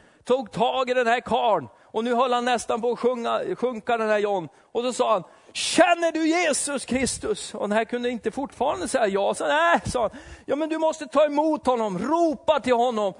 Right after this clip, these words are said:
och du ska bli frälst." Då ropade karln till Jesus.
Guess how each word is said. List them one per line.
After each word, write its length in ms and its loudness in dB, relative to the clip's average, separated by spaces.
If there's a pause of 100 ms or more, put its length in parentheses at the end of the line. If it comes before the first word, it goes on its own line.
och 120 0
du 120 -2
ska 180 0
bli 140 -2
frälst." 720 -2 (760)
Då 180 -2
ropade 540 -4
karln 340 -4
till 120 -8
Jesus. 640 -10